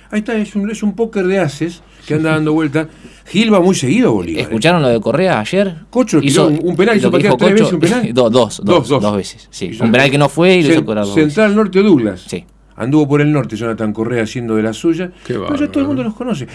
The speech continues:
Speaker 1: Lo único bueno, la brisa saludable de ayer, es que todo el mundo pensaban que Bolívar lo acostaba a Peñarol en San Juan y ganó Peñarol tres a cero, lo cual habla bastante bien,
Speaker 3: Mm.
Speaker 1: este, porque iba Carranza.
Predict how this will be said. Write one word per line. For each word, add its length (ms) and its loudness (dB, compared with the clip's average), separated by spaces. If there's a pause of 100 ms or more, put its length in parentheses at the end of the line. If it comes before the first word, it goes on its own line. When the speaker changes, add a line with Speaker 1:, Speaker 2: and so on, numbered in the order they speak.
(100)
Speaker 1:
Lo 200 4
único 360 6
bueno, 280 4
la 140 2
brisa 220 -2
saludable 440 0
de 60 0
ayer, 400 -2 (340)
es 100 -10
que 120 0
todo 160 0
el 60 2
mundo 260 -2
pensaban 600 0 (520)
que 140 -4
Bolívar 400 2
lo 160 2
acostaba 600 2
a 100 -2
Peñarol 540 0 (160)
en 240 2
San 220 0
Juan 280 2
y 100 -4
ganó 220 0
Peñarol 360 -2
tres 220 -2
a 80 -8
cero, 260 -10
lo 140 -8
cual 320 0 (240)
habla 300 2
bastante 440 0
bien, 280 2
Speaker 3:
Mm. 200 -8 (260)
Speaker 1:
este, 680 0
porque 560 -8 (260)
iba 200 -4
Carranza. 420 -6